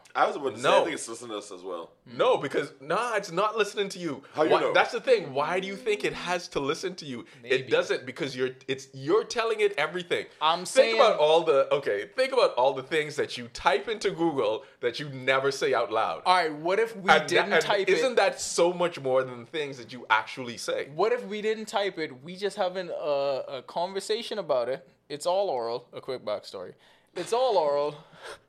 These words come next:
Speaker 3: But then it still pops up on your phone because I feel like that has happened. Can the phones also be listening to us?
Speaker 1: Listen,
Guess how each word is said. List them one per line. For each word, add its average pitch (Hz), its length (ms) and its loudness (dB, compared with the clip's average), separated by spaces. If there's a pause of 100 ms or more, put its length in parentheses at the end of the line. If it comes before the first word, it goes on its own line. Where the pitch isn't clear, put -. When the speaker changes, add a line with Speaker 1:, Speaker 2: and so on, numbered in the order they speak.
(880)
Speaker 3:
But 196 280 2
then 196 180 4
it 190 80 -4
still 202 380 0
pops 165 420 2
up 156 80 0
on 135 100 -4
your 135 100 -6
phone 117 300 -8
because 170 400 0
I 156 200 2
feel 247 460 0
like 196 260 0
that 156 180 4
has 180 140 0
happened. 214 440 0 (260)
Can 262 260 -2
the 262 80 -2
phones 233 400 -4
also 156 480 0
be 226 120 -8
listening 311 420 -4
to 190 120 4
us? 151 60 2
Speaker 1:
Listen, - 240 -2